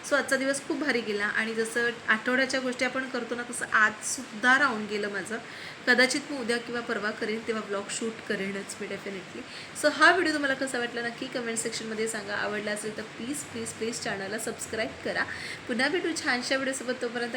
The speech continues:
काळजी घ्या, मस्त राहा, आनंदी राहा, आईवडिलांना अजिबात दुखावू नका,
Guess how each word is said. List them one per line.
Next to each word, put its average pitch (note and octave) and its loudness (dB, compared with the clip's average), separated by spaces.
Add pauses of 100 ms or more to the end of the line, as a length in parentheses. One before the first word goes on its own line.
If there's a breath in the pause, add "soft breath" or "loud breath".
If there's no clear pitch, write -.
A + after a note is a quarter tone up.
काळजी G3+ 0
घ्या, B3+ -2
मस्त A#3 -4
राहा, C#4+ 0
आनंदी A3 2
राहा, D4 2
आईवडिलांना A#3+ 0
अजिबात B3 0
दुखावू C4 0
नका, A#3+ -4